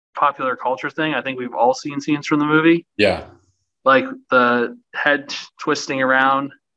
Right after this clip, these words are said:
Speaker 1: um, backwards on the girl's body, her walking on her hands down the stairs, um, some of the other stuff.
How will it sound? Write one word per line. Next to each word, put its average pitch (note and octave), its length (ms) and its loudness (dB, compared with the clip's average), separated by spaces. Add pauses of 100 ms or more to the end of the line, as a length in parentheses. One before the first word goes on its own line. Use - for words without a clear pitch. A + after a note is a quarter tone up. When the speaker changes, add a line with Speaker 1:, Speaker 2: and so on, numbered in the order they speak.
(440)
Speaker 1:
um, A2+ 300 0
backwards B2 480 -2
on A#2 140 -4
the A#2+ 100 -8
girl's A#2+ 280 -4
body, B2 520 -2
her A#2 320 -2
walking A#2+ 300 -2
on B2 100 -2
her A#2 80 -4
hands A#2+ 240 -6
down A#2+ 160 -2
the A2+ 80 -8
stairs, A#2+ 760 0 (580)
um, A2 680 2 (280)
some C3 160 -2
of A#2+ 60 0
the A2+ 60 2
other A#2 180 2
stuff. A2 380 -4